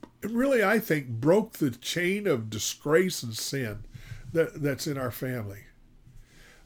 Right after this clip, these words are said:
Uh, <sighs> I don't know about you, but I ask the question, do we want God's help in trying to influence multi-generations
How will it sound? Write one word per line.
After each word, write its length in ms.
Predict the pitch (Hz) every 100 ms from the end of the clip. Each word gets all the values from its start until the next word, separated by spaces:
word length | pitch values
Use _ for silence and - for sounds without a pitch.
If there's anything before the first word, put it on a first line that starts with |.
| _
Uh, 180 | 240 277 - - - _ - _ _ -
<sighs> 640 | - - - - - -
I 100 | 123
don't 120 | 151 156
know 60 |
about 320 | 135 127 117
you, 380 | 123 131 135 143 - _ _ _ - - -
but 120 | 131
I 120 | 120 127
ask 320 | 135 131 -
the 80 | 123
question, 920 | - 127 117 - 117 117 101 285 302 - - -
do 120 | 120
we 160 | 139 202
want 260 | 202 175 117
God's 340 | 120 107 -
help 300 | 101 92 - - - _ _ - - - _ _ - - - - -
in 280 | 135 117 117 -
trying 340 | - 147 147
to 160 | 117 127
influence 720 | 123 - 110 101 101 - - - - - -
multi-generations 1300 | 117 120 123 139 117 120 113 101 98 - 95 92 -